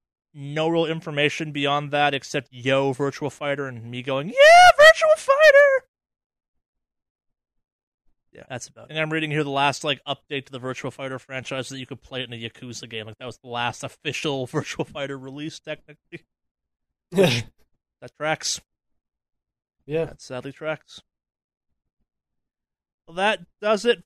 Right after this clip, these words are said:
Speaker 1: for news this week, which means it's time for email.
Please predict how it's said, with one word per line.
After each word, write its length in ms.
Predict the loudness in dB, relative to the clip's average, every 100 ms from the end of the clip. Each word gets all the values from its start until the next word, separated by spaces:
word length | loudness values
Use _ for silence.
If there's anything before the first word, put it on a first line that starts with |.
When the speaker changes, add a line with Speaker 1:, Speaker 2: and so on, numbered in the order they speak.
| _
Speaker 1:
for 280 | -2 0 0
news 540 | -2 -2 -2 -4 -6
this 340 | -6 -6 -6 -10
week, 580 | -6 -4 -6 -10 -16 -20
which 180 | -20 -20
means 160 | -20
it's 160 | -20 _ _
time 800 | -6 -4 -2 -4 -4 -4 -6 -12 _ _ _ _ _ _ _ _ _ -4
for 240 | 0 0
email. 560 | 0 -2 -4 -6 -8